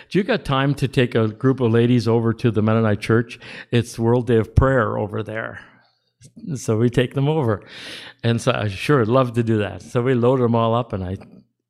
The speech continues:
said a few silly things, and,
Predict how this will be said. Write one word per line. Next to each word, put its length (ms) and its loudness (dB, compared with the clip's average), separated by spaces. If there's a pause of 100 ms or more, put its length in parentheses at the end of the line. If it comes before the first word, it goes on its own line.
(260)
said 320 -2
a 60 0
few 320 -2 (260)
silly 340 2
things, 440 4
and, 200 0